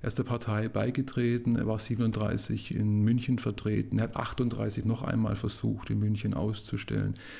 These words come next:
Er hat seine großen und kleinen Kompromisse geschlossen. Und es ist interessant zu sehen, wie er nach fünfundvierzig versucht hat, natürlich wie viele andere,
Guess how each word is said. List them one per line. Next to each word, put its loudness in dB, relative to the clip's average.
Er 2
hat -2
seine 4
großen 4
und 0
kleinen 4
Kompromisse 0
geschlossen. -4
Und 2
es -4
ist -2
interessant 2
zu 0
sehen, 2
wie 2
er 4
nach 2
fünfundvierzig -2
versucht -2
hat, -4
natürlich -4
wie 2
viele 0
andere, 2